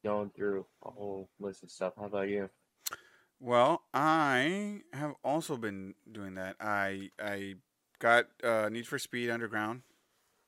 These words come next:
Speaker 2: Then I proceeded to realize that when you play with the steering wheel and, and, uh, so I got the Logitech steering wheel, uh, was it the G two nine? I think it is, right? It's about the same one that you got.
Speaker 1: G twenty-nine.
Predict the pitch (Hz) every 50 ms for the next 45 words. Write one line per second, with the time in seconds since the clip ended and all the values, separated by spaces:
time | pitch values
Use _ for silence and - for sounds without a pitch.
0 | _ _ _ _ _ _ _ _ _ - - - 120 113 110 107 - 104 - -
1 | 110 110 107 - - - 101 98 98 98 98 98 101 98 - - - - - -
2 | - - 113 113 117 120 117 113 113 101 110 107 98 90 113 110 107 101 101 101
3 | 104 104 101 101 101 98 - - 120 117 117 127 135 139 127 110 104 107 104 98
4 | 95 104 101 98 98 98 95 - - - 110 107 104 104 101 101 101 101 98 98
5 | 98 92 90 - - 101 98 90 87 87 90 87 - _ - - - - - 123
6 | 143 - - 131 127 127 117 117 139 123 - - 123 110 110 110 104 104 104 107
7 | 107 - - 101 101 101 104 101 92 95 98 95 101 107 107 - - 113 113 117
8 | 123 127 - _ _ _ _ _ _ _ _ _ _ _ _ _ _ _ _ _
9 | _ _ _ _ _ _ _ _ _ _ _ _ _ _ _ - - - 120 110
10 | 120 117 120 117 107 117 123 127 139 - - _ _ _ _ _ _ _ _ _
11 | - 160 151 151 123 - - 127 120 113 110 107 104 104 107 104 104 107